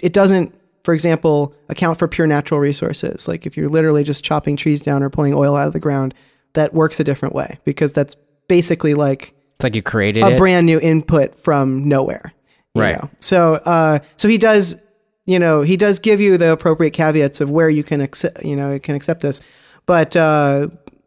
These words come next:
Speaker 1: that's what we're talking about. We're talking about
Speaker 2: Environmentalists would hate that idea that it comes from nowhere.
Speaker 1: Well, obviously, uh,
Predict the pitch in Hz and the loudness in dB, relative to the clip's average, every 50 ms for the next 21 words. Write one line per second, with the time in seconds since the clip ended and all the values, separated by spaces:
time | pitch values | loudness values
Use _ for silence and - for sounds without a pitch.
0 | _ _ _ 82 104 - 208 180 175 196 185 185 185 - - 190 185 165 170 170 | _ _ _ -20 -12 -8 -6 -2 0 2 2 0 0 0 0 2 2 4 2 2
1 | 165 202 180 180 175 175 160 165 165 202 190 170 156 170 151 139 139 135 123 - | 2 2 0 2 2 2 2 4 4 4 4 4 6 4 4 4 2 0 0 0
2 | 117 107 104 98 - - 110 101 95 117 110 104 - - 92 92 87 82 87 - | 0 0 -2 -2 -2 -4 -4 -4 -2 -2 -2 -4 -2 -4 -4 -4 -4 -4 -6 -8
3 | - 76 71 82 82 92 92 95 - - - - - - - - 92 85 85 69 | -8 -10 -8 -8 -8 -8 -8 -8 -10 -10 -10 -12 -12 -12 -10 -10 -8 -8 -8 -8
4 | 85 - - 113 123 165 196 214 196 185 180 170 - - - - 180 190 190 180 | -8 -8 -10 -6 -2 0 2 4 4 4 2 2 0 -2 -2 0 2 2 2 2
5 | 214 180 - - - 190 190 180 165 160 156 - - 165 165 160 156 151 - | 0 0 -2 0 0 0 2 2 2 2 0 -2 -2 0 0 0 0 -2 -6